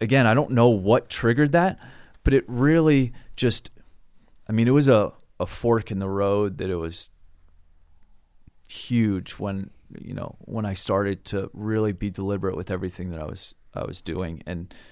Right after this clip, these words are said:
eating and saying and, and watching and reading and all that sort of stuff. So it's, but again, it's, it's hard. It's not easy to, to do that. And, and you have to be ready for it. I mean, I think of, you know, my dad when I was younger.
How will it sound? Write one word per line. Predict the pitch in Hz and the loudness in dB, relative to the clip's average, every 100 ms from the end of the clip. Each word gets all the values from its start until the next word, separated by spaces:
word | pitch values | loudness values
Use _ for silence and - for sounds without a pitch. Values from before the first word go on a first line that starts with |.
| - - | -20 -4
eating | 104 101 104 92 | -2 0 -2 -4
and | 87 | -8
saying | - 90 92 95 98 | -6 -6 -4 -6 -6
and, | 85 87 | -8 -10
and | - 95 | -8 -8
watching | 90 87 92 - 98 | -4 -4 -4 -6 -6
and | 82 80 | -6 -6
reading | 95 98 104 95 | -4 -2 -4 -4
and | 85 | -8
all | - 98 | -6 -4
that | 104 - | -4 -6
sort | - 78 | -12 -12
of | |
stuff. | - - - | -12 -14 -8
So | 95 87 - - - - _ _ _ - - - | -6 -6 -8 -20 -20 -20 _ _ _ -20 -20 -2
it's, | 135 - - - - - _ _ _ _ _ - | 0 0 -8 -14 -20 -20 _ _ _ _ _ -4
but | 113 | 2
again, | 131 139 | 4 4
it's, | 101 - - | 2 -4 -12
it's | 95 | -10
hard. | - - 127 92 - - - | -2 4 4 4 -2 -14 -14
It's | - - | -12 -2
not | 135 120 | 0 4
easy | 113 143 120 95 | 4 4 2 -2
to, | - 104 98 - - - - | -4 -4 -4 -8 -16 -20 -14
to | 95 | -12
do | 87 110 143 | -6 2 2
that. | 131 87 - - - - | 4 0 -6 -12 -20 -10
And, | 110 104 | -8 -6
and | 120 | 0
you | 123 | 4
have | 131 151 | 4 4
to | 135 | 2
be | 107 | 2
ready | 101 113 | 2 0
for | - 87 | -2 -6
it. | 85 - - - - - | -6 -8 -18 -20 -20 -12
I | - | -4
mean, | 104 | -2
I | 107 | -2
think | - 113 110 | -4 -4 -2
of, | 101 92 - - _ _ _ _ | -2 -4 -14 -20 _ _ _ _
you | - | -10
know, | 90 | -8
my | 82 | -8
dad | 82 87 101 95 | -6 -4 -2 -2
when | 87 | -4
I | 85 | -6
was | 85 | -6
younger. | 92 113 104 76 | -4 -4 -4 -8